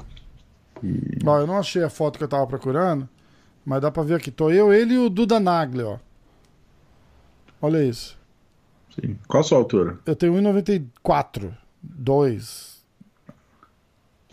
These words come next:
Speaker 2: E eu tô com o
Speaker 1: Eu
Speaker 2: ombro pra,
Speaker 1: lembro
Speaker 2: e eu tô com o braço pra cima. Se você olhar eu, ele, isso aqui faz muita diferença, que os caras todos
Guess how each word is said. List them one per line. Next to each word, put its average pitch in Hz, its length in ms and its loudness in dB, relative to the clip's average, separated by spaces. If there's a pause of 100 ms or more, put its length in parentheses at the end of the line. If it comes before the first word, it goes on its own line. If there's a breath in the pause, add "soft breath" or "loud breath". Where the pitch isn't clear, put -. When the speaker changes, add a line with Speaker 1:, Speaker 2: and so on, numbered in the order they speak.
(300)
Speaker 2:
E 156 80 2
eu 151 80 4
tô 196 100 4
com 214 120 4
o 208 60 10
Speaker 1:
Eu 214 60 8
Speaker 2:
ombro 214 160 4
pra, 240 100 8
Speaker 1:
lembro 190 320 2
Speaker 2:
e 170 60 6
eu 180 80 6
tô 220 300 6
com 220 120 -4
o - 20 -2
braço 220 300 4
pra 214 120 2
cima. 143 300 0
Se 160 160 -8
você 208 120 0
olhar 208 280 4
eu, 202 200 4
ele, 180 280 0 (380 soft breath)
isso 180 160 -2
aqui 220 160 -2
faz 226 180 4
muita 240 280 4
diferença, 180 520 0
que 139 80 -8
os - 80 -6
caras 208 280 0
todos 254 600 0